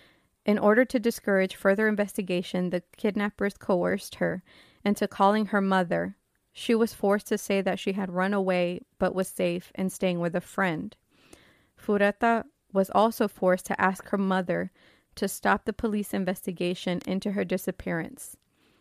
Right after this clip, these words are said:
When Minato's parents and brother were present, Furata was forced to pose as the girlfriend of, of one of the kidnappers.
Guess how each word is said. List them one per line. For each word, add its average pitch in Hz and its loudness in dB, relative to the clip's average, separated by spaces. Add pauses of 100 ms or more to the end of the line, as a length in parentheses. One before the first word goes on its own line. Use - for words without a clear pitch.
(480)
When 220 2
Minato's 233 2
parents 196 -2
and 202 -2
brother 190 0
were 190 0
present, 202 0 (420)
Furata 202 2
was 214 -2
forced 202 0
to 202 0
pose 185 0 (100)
as 185 0
the 196 -4
girlfriend 180 0
of, 185 -4 (120)
of 190 2
one 196 2
of 190 0
the 175 -4
kidnappers. 175 -6